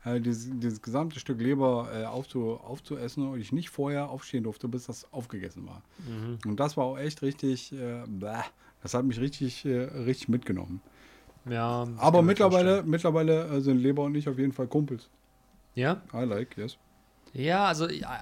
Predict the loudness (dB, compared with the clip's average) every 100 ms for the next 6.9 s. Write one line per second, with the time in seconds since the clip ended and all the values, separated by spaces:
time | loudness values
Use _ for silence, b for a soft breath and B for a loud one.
0 | -12 -14 -16 -20 -18 -16 -8 -2 -2 0
1 | 0 0 -2 -2 -2 0 -2 0 -2 -2
2 | -2 -2 -2 -6 -6 -6 0 0 0 -2
3 | -4 -6 -6 -10 -14 -20 _ -14 b b
4 | 0 6 8 8 8 6 2 4 6 6
5 | 6 2 -2 -4 -4 -2 2 2 2 0
6 | 0 -2 0 0 0 0 0 0 -2